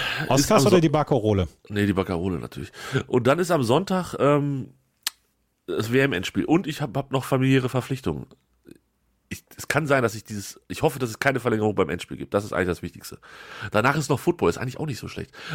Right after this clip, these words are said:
Speaker 2: Aber um deine, äh, Frage zu beantworten, am neunzehnten kann ich nicht. Kann ich dir aber nur nachher erzählen, warum nicht.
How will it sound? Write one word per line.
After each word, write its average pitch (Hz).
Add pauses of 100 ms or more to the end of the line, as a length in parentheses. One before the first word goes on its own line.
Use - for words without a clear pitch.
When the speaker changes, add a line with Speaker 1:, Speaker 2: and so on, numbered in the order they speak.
Speaker 2:
Aber 143
um 156
deine, 156
äh, 135
Frage 156
zu 151
beantworten, 160 (840)
am 123
neunzehnten 143
kann 123
ich 90
nicht. -
Kann 117
ich 110
dir 117
aber 107
nur 104
nachher 95
erzählen, 67
warum 53
nicht. -